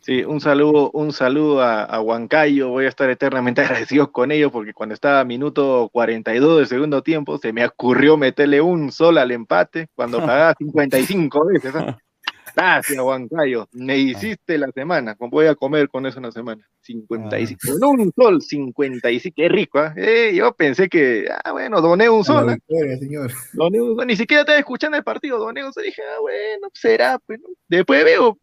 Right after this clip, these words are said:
Speaker 1: mi cuenta tenía cincuenta y cinco soles más, ¿qué ha pasado? Tres a tres, a su madre. Pero, a ver, Pantoja, o sea, lo que tú dices es cierto, ¿no?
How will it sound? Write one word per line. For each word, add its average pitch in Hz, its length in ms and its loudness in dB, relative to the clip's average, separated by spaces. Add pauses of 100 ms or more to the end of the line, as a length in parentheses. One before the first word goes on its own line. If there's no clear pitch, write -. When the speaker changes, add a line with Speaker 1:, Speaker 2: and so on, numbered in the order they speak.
(180)
Speaker 1:
mi 202 160 -4
cuenta 320 340 -2
tenía 269 320 -6
cincuenta 220 420 -4
y 226 40 -2
cinco 311 280 -2
soles 320 280 2
más, 427 200 2
¿qué 381 100 0
ha - 40 0
pasado? - 340 2 (140)
Tres 175 320 -2
a 117 140 0
tres, 170 380 -4
a - 260 -10
su - 240 -16
madre. 131 260 -8 (840)
Pero, 196 320 6
a 220 100 4
ver, 240 140 2
Pantoja, 190 400 -2
o - 20 -4
sea, 196 120 -4
lo 180 140 -4
que 185 120 -4
tú 269 120 -8
dices 277 260 -6
es 247 140 -8
cierto, 156 400 0
¿no? 175 340 -4